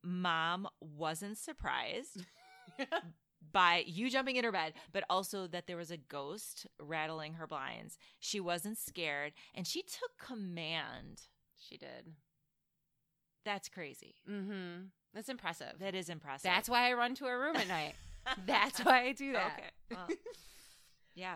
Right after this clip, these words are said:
Speaker 1: no, I don't blame you.
Speaker 2: Jen, I know Mom will be gone four years this year.
Speaker 1: Yeah.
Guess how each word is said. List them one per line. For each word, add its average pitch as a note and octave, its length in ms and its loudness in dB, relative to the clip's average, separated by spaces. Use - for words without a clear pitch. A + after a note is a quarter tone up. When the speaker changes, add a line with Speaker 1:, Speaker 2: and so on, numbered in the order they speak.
Speaker 1:
no, E3 200 -10
I D3+ 60 -10
don't D#3 140 -12
blame D#3 220 -14
you. E3 80 -18
Speaker 2:
Jen, B3+ 420 4
I A#3+ 120 -2
know A#3 500 0
Mom G#3+ 560 2
will G#3 200 -6
be G#3+ 120 -8
gone F3+ 540 -2
four G#3 400 2
years C#3+ 640 -6
this - 240 -10
year. G#2+ 440 -10
Speaker 1:
Yeah. D#3 80 -14